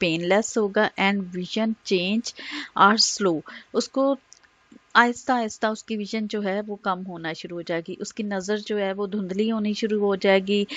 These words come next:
लेकिन उ-, उसको पता नहीं चलेगा। उसकी आँख के अंदर जो है दर्द भी नहीं होगा, कुछ ऐसा नहीं, और उसको पता नहीं चलेगा, और इसे कहते हैं ट्यूनल विजन।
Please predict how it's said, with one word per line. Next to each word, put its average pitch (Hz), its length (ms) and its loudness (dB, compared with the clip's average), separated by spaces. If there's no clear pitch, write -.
लेकिन - 200 4
उ-, 247 240 0
उसको 220 260 2
पता 220 320 4
नहीं 214 140 2
चलेगा। 180 380 2
उसकी 196 360 -2
आँख 196 340 4
के 233 100 6
अंदर 196 380 2
जो 208 140 2
है 208 340 2
दर्द 180 320 8
भी 214 140 4
नहीं 208 240 2
होगा, 202 240 4
कुछ 208 300 -2
ऐसा 196 300 4
नहीं, 196 180 -2
और 214 100 0
उसको 208 240 -2
पता 196 320 0
नहीं 196 300 0
चलेगा, 180 440 2
और 208 240 -2
इसे 226 260 2
कहते 214 340 2
हैं 240 200 2
ट्यूनल 180 420 0
विजन। 170 280 -6